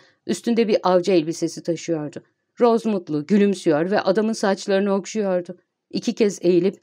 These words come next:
Dalbuke'yi önce alnından sonra dudaklarından uzun uzun öptü. Gözleri istekle dolu, pırıl pırıl parlıyordu.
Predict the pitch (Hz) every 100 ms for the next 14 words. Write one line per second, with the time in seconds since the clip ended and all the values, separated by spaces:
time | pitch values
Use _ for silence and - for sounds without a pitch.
0 | _ _ 202 190 190 202 175 170 226 _
1 | _ _ - 220 233 - 185 175 175 190
2 | 247 254 240 220 220 214 220 202 214 202
3 | 202 202 240 240 202 233 214 202 - 196
4 | _ _ _ _ _ 170 185 180 196 180
5 | 175 - 175 170 143 131 131 139 151 214
6 | 220 240 220 233 226 226 202 208 214 202
7 | 180 175